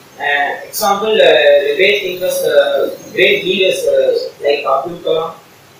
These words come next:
always spend, uh, two hours in, uh, solitude in every single day. Step four,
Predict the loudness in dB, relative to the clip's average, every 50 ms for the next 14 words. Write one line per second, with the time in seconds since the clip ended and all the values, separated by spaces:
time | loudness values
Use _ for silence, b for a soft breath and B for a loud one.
0 | -8 -2 0 2 2 2 2 0 -2 -2 -4 -8 -8 -8 -6 -4 -2 0 2 4
1 | 4 4 4 2 -2 -4 -8 -10 -8 -8 -8 -8 -8 -8 -10 -12 -14 -16 -14 -14
2 | -14 -14 -14 -16 -16 -18 -16 -12 -8 -4 -2 -2 -4 -4 -8 -12 -12 -14 -16 -18
3 | -20 -18 -16 -14 -14 -12 -12 -14 -16 -14 -14 -10 -10 -8 -6 -4 -4 -4 -4 -8
4 | -14 -20 _ _ _ _ _ -20 -20 -20 -20 -20 -20 -20 -20 -20 -20 -20 -20 -20
5 | -20 -20 -20 -20 -20 -20 -20 -20 -20 -20 -20 -20 -20 -20 -20 -20 -14 -12 -12 -12
6 | -12 -12 -8 -4 0 2 2 2 2 0